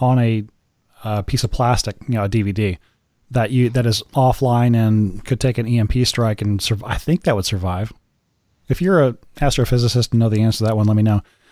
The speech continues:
But I think that would survive 'cause there's no actual circuitry in a D V D. So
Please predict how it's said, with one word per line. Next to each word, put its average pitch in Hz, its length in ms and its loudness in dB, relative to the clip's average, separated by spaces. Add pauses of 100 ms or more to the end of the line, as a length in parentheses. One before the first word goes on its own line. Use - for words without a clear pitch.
(120)
But 117 140 0
I 120 60 2
think 220 200 0
that 135 100 2
would 107 120 -6
survive 98 440 -2
'cause 113 140 -2
there's 113 160 0
no 135 180 0
actual 117 300 -2
circuitry 117 480 -2
in 104 80 0
a 101 60 0
D 101 140 0
V 98 60 -2
D. 98 260 -4 (760)
So 104 340 0